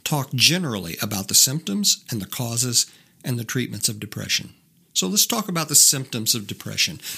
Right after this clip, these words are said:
There are some general symptoms I listen for if I suspect someone is struggling with depression. One is problems with their sleep. Sometimes this means that the person is sleeping excessively.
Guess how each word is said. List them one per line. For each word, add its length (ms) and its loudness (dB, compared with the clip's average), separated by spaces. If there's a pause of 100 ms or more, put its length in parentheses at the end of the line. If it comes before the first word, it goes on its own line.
There 200 0
are 120 -2
some 220 4
general 440 0
symptoms 600 2
I 140 -2
listen 380 0
for 300 -8 (180)
if 120 -6
I 140 0
suspect 500 4
someone 380 2
is 60 4
struggling 440 -2
with 100 -10
depression. 480 -6 (640)
One 420 0
is 280 0
problems 520 -2
with 140 -4
their 140 -4
sleep. 440 2 (880)
Sometimes 640 2 (160)
this 200 4
means 240 0
that 100 -4
the 60 -8
person 320 -2
is 100 8
sleeping 340 0
excessively. 760 0